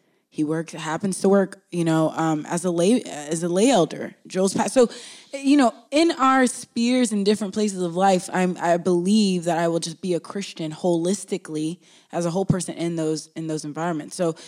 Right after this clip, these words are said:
can other people bring different amounts of change in the different places that God has called them to? Yes. That's the beauty of the church. But you can lose the goal.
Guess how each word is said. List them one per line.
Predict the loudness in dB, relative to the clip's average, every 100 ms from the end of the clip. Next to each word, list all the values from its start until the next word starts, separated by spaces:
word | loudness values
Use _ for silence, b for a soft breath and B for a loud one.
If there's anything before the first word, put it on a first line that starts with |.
| B B
can | 0 0
other | 0 -2
people | -6 -4 -6 -8 -10
bring | -4 -2 -2 -2
different | -4 -8 -10 -8
amounts | -4 -4 -4
of | -8
change | -8 -6 -6
in | -8
the | -8
different | -8 -8 -10
places | -8 -6 -6
that | -6
God | -6
has | -6 -8
called | -8 -8
them | -10
to? | -14 -16 -16 _ _ _
Yes. | -4 -4 -6 -16 -20 _ _ _
That's | -10 -6
the |
beauty | -2 4 6
of |
the | 4
church. | 2 -2 -4 -16 B B B
But | 2 4 4 2 -2
you | -4 -2
can | 0 0
lose | 2 2 0
the |
goal. | -6 -6 -6 -12